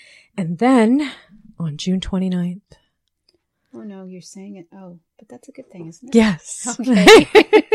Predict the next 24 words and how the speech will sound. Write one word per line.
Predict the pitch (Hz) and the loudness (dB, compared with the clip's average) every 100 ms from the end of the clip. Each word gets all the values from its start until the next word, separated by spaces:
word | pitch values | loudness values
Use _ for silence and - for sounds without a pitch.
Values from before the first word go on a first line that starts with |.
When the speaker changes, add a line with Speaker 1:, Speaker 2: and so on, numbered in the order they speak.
| 523 508 - | -2 -2 0
Speaker 2:
Well, | 233 | -2
you're | 226 | 0
giving | 254 240 | -2 -4
dramatic, | 220 220 196 190 196 208 - 202 190 | -6 -8 -8 -8 -8 -10 -8 -4 0
Speaker 1:
Mars | 196 202 220 220 247 | 2 4 2 2 0
Speaker 2:
uh, | |
<laughs> | |
Speaker 1:
stations | - - 233 226 220 - 220 214 - | -2 -2 2 2 2 0 0 0 -2
direct. | 202 190 190 208 185 - - | -4 -2 2 2 0 -6 -10
I | - 196 | -2 0
repeat. | 190 208 - - 285 262 - - 392 - 277 - - 269 | 0 0 0 6 8 8 2 0 2 2 0 -4 -4 -6
<laughs> | - 269 - - | -8 -8 -10 -12
Mars | - 185 190 190 196 208 - - 240 | -8 -4 -2 0 -2 -2 -4 -8 -10
stations | - 233 214 - 214 190 - | -2 0 0 0 -4 -6 -6
direct. | 175 170 165 | -4 -4 -6
It'll | 381 381 359 339 320 226 | -10 -12 -12 -10 -2 0
be | 214 | 0
stationing | - 240 - 247 | -2 -2 0 -4
direct | 214 185 180 | -2 -2 -2
in | 190 | -6
the | 175 | -6
sign | - 165 | -6 -6
of | 160 | -6
Scorpio, | - 170 160 170 147 139 | -6 -4 -4 -4 -4 -6